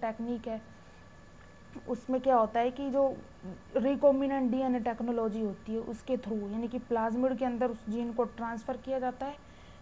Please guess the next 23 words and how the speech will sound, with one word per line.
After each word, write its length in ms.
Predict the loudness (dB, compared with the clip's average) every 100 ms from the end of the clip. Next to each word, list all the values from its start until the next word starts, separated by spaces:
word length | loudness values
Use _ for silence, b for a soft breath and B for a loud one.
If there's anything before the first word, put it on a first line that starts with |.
| -4
और 440 | 0 2 0 -2 -4
transfer 420 | -4 -4 -2 -2
करके 340 | 0 0 0 -2
क्या 180 | -2 0
किया 200 | 0 0
जाता 280 | 0 -2
है 120 | -2 -2
कि 140 | 0
जो 240 | 2 0 -2 B B B B B B -18 -18 2
plasmid 420 | 6 6 6 2
के 80 | 4
अंदर 240 | 4 6 4
transfer 460 | 4 2 2 0
किए, 400 | 2 0 2 0
फिर 260 | 0 2 6
जो 220 | 6 6 4 -14 -18 -18 -2
प्लाज्मिड 440 | 4 4 6 4 4
होता 280 | 2 2 2
है 60 |
उसको 240 | 2 2 -2
बैक्टीरियल 600 | -2 -4 -6 -2 -2 -2
सेल 360 | -6 -4 -2
में 180 | -2